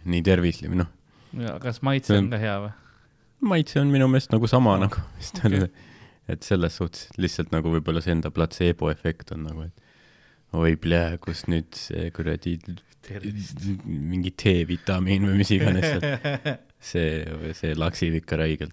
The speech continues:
Speaker 2: Sul on eraldi siis see mingi aurutaja olemas või, või sa nagu
Speaker 1: No, ei ole, ei. No põhimõtteliselt, kuidas ta saab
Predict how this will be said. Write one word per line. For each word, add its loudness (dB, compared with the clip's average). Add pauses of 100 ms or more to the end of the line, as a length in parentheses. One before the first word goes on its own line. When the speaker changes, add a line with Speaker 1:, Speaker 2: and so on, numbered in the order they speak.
Speaker 2:
Sul -12
on -6
eraldi -4
siis -12
see -10
mingi -8
aurutaja -6
olemas -10
või, -10 (120)
või -16
sa -16
nagu -16
Speaker 1:
No, 0
ei 0
ole, -2 (200)
ei. -6 (760)
No 0
põhimõtteliselt, 6
kuidas 2
ta 0
saab 4